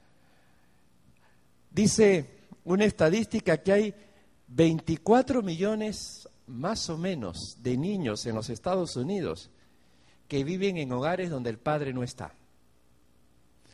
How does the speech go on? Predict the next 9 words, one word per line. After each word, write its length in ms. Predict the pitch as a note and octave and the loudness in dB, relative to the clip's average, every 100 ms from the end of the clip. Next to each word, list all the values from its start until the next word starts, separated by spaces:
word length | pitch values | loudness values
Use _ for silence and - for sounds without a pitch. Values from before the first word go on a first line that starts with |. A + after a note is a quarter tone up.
| _ _ | _ _
Veinticuatro 880 | C3 B2+ A#2+ - A#2 - G3+ F3+ E3+ | -4 -4 -6 -12 -12 -6 -6 -2 -4
millones 420 | B2+ C3+ C#3 B2+ | -2 -2 -2 -2
de 60 | A2 | -2
niños. 480 | G#2 F2 D2 - - _ _ _ _ _ _ _ _ _ _ - - - | -4 -6 -10 -14 -20 _ _ _ _ _ _ _ _ _ _ -20 -20 -8
Por 140 | - E3+ | 0 2
eso 180 | F3+ | 2
la 100 | F3+ | 0
pregunta 400 | D#3+ C#3+ F#3 E3+ | 0 -2 -2 -2
es, 340 | E3+ F#3 - | -2 -4 -10